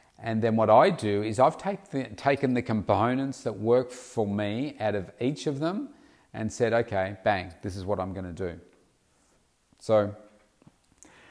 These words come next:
the message here is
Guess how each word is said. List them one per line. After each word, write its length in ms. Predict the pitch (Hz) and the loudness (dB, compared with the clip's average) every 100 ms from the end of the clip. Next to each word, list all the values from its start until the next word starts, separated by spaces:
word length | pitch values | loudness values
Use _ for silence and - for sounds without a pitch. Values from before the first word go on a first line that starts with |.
| - _ _ _ _ _ _ _ _ _ _ _ _ _ _ _ _ _ _ _ _ _ _ _ - | -20 _ _ _ _ _ _ _ _ _ _ _ _ _ _ _ _ _ _ _ _ _ _ _ -6
the 60 | |
message 440 | 104 135 - 110 - | -2 -2 -2 -6 -4
here 340 | 143 127 95 | -2 0 -2
is 500 | 95 101 104 101 - | -6 -6 -6 -6 -12